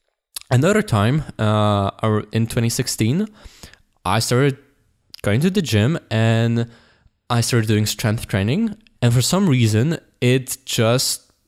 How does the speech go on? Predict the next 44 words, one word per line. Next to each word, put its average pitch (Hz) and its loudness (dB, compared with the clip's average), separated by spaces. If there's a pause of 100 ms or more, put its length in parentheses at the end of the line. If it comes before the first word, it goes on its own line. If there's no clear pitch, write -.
(240)
I 110 0
don't 170 2
know, 240 4
pushed 139 2
the 135 2
right 135 2
buttons 156 0
in 113 0
my 107 0
brain. 107 -2 (400)
And 185 2
I 233 2
found 233 0
it - 0
really 190 2
fun, - -4 (140)
really, 160 0
uh, 113 0
quite - -2
exciting. 143 -2 (120)
And 139 0
I 170 2
was, 175 0
I 143 0
was 165 0
pushing 190 0
my 123 0
training 123 -2
program, 107 -4 (640)
uh, 98 0
you 110 0
know, 98 2
doing 123 2
it 123 -2
three - 0
times 139 0
a 110 0
week. - -4 (400)
And 135 -2
for 156 0
a 170 0
couple - -2
of 127 2
months, 113 -2